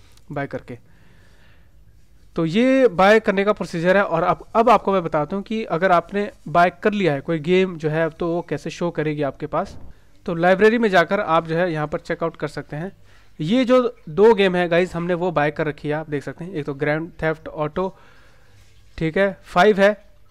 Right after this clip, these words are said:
और दूसरी हमारे पास है Warframe। तो ये भी इस तरीके से जैसे ही आप इस पर क्लिक करेंगे डायरेक्ट जो है ये आपको इंस्टॉल करने के लिए बोलेगा।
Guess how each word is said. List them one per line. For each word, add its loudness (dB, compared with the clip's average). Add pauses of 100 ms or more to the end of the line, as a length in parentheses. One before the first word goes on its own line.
(320)
और -4
दूसरी -4
हमारे -2
पास -4
है -2
Warframe। -4 (480)
तो -8
ये -4
भी -10 (100)
इस -8
तरीके -2
से -8
जैसे -2
ही 0
आप 0
इस -14
पर -4
क्लिक -8
करेंगे -4
डायरेक्ट -2
जो -4
है -4
ये -4
आपको -6
इंस्टॉल -6
करने -10
के -14
लिए -4
बोलेगा। 0